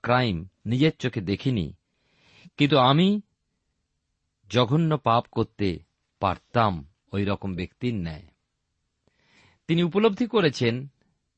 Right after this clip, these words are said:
যে ওই ধরনের স্বভাব তার মধ্যে রয়েছে। পাপের পরিমাণ নয়, কিন্তু আমরা যে পাপী, এই বাস্তব সত্য আমাদের জীবনে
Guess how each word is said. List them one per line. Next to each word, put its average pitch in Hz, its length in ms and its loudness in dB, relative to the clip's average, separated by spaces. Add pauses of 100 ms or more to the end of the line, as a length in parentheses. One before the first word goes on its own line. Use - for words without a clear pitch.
(680)
যে 113 220 -4
ওই 165 240 2
ধরনের 202 380 0
স্বভাব 131 540 0 (180)
তার 110 220 2
মধ্যে 113 400 -4
রয়েছে। 87 500 -8 (2250)
পাপের 131 460 2 (480)
পরিমাণ 156 540 2
নয়, 117 160 -2
কিন্তু 113 380 -8
আমরা 139 300 -2
যে 156 120 -4
পাপী, 117 500 -2 (580)
এই 120 180 0
বাস্তব 113 520 0
সত্য - 560 -6 (220)
আমাদের 113 400 -2
জীবনে 110 480 -6